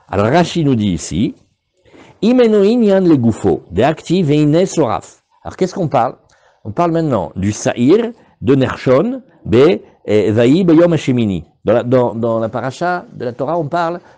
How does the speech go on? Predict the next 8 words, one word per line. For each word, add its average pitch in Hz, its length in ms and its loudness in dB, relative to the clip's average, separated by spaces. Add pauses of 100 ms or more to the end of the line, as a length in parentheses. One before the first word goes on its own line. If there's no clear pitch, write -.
des 110 120 -4
korbanot 139 380 -2
des 131 160 -4
princes. - 520 -10 (260)
Alors, 92 340 -4
quand 143 220 -2
on 156 160 2
est 131 220 0